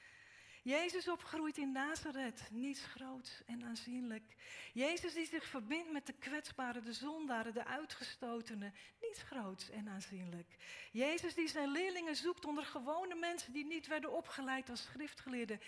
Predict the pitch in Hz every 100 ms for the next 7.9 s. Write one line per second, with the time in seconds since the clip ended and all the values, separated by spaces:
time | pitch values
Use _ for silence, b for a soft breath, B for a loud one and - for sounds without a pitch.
0 | B B 233 277 302 - 302 311 320 320
1 | - 247 247 254 247 277 285 269 202 -
2 | - B B B B B 254 339 370 330
3 | 320 320 330 294 339 339 330 302 302 294
4 | 302 330 277 262 - - 311 285 277 320
5 | 339 320 294 262 254 240 220 208 208 -
6 | 302 392 381 - - 277 277 285 - -
7 | 233 240 226 233 220 233 214 185 180